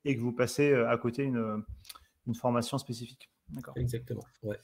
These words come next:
Speaker 2: Faut passer le
Speaker 1: Euh,
Speaker 2: module.
Speaker 1: ok. Donc, euh,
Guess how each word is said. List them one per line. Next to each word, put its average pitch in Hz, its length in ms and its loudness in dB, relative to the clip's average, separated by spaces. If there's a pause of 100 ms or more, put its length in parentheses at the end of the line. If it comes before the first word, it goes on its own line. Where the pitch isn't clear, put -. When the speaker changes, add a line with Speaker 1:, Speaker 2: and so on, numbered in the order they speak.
(260)
Speaker 2:
Faut 131 60 -6
passer 127 240 2
le 127 60 6
Speaker 1:
Euh, - 20 6
Speaker 2:
module. 104 240 2 (520)
Speaker 1:
ok. 139 480 -6
Donc, 160 320 2
euh, 135 240 8